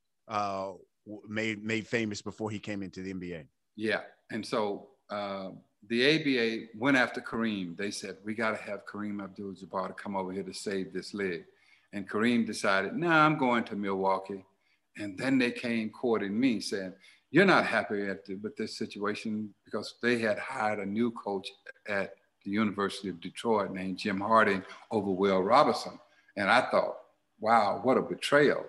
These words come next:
Speaker 2: And so I then said, "I think I wanna go pro and I wanna save my, get my mother off of her knees in Mississippi,"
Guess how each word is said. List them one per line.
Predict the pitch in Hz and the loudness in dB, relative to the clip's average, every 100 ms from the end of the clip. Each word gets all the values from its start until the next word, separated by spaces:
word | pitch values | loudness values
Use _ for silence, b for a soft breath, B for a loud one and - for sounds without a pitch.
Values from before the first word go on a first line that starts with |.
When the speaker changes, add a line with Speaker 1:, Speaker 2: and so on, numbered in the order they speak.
| - b b b | -12 b b b
Speaker 2:
And | 98 | -6
so | - 107 107 | 0 0 6
I | 123 160 | 6 8
then | 127 123 113 110 104 - _ _ _ | 6 6 6 6 4 -4 _ _ _
said, | - - 117 104 - - - _ _ _ _ - | -4 4 6 6 2 -10 -20 _ _ _ _ -6
"I | |
think | 123 139 131 | 2 6 6
I | |
wanna | 120 120 117 | 8 6 6
go | 120 120 | 6 6
pro | - 139 143 117 | 8 8 8 6
and | 113 | 4
I | 117 | 6
wanna | 127 123 | 4 2
save | 110 - 127 127 | 0 4 6 8
my, | 120 113 | 6 4
get | 123 | 2
my | 127 120 | 4 6
mother | 127 123 120 | 6 6 6
off | 117 117 | 6 4
of | 120 | 2
her | 120 120 | 2 6
knees | 123 143 131 113 120 | 6 6 6 4 2
in | 117 | 4
Mississippi," | 120 - - 151 117 | 4 0 -4 -2 -4